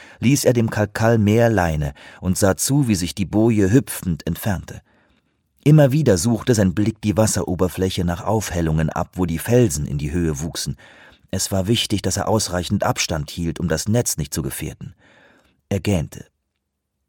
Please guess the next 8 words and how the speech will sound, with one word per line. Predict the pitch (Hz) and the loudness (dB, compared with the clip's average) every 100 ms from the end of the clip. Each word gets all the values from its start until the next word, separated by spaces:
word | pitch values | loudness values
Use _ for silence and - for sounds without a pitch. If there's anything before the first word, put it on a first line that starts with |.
| _ _ _ _ - | _ _ _ _ 0
Am | 110 | 2
Seil | 104 104 117 147 | 4 4 4 4
war | 123 | 4
ein | 104 | 2
leichtes | 110 110 113 117 - | 4 2 2 -2 -2
Ruckeln | 139 143 71 55 | -2 -2 -4 -4
zu | 76 | -8
spüren. | - - - - | -8 -12 -14 -18